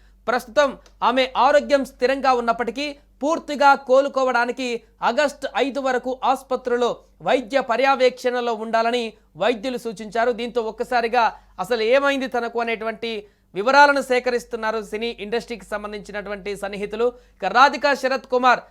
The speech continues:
తమిళ, తెలుగు, కన్నడ, మలయాళం, హిందీ సినిమాలలో నటించారు. భారతీ రాజా దర్శకత్వంలో వచ్చినటువంటి కిలక్కే పోగుం రైల్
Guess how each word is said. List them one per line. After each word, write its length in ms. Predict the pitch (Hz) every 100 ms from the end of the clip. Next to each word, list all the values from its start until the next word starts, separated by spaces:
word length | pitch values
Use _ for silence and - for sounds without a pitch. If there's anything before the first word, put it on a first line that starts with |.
| _ _ 226
తమిళ, 260 | 254 262 185
తెలుగు, 520 | 240 262 277 190 165
కన్నడ, 240 | 226 269 247 175
మలయాళం, 580 | 147 220 277 269 247 156 - 165
హిందీ 300 | 269 311 285
సినిమాలలో 520 | 269 254 247 247 240
నటించారు. 640 | 214 233 220 233 220 226 - _ _ 135
భారతీ 480 | 190 262 262 285
రాజా 380 | 254 226 220 240
దర్శకత్వంలో 880 | 190 208 220 233 240 226 226 220 175 - _ 170
వచ్చినటువంటి 840 | - 269 262 240 233 247 240 -
కిలక్కే 640 | 240 269 262 262 262 254 - 226
పోగుం 420 | 247 247 254 226
రైల్ 220 | 233 185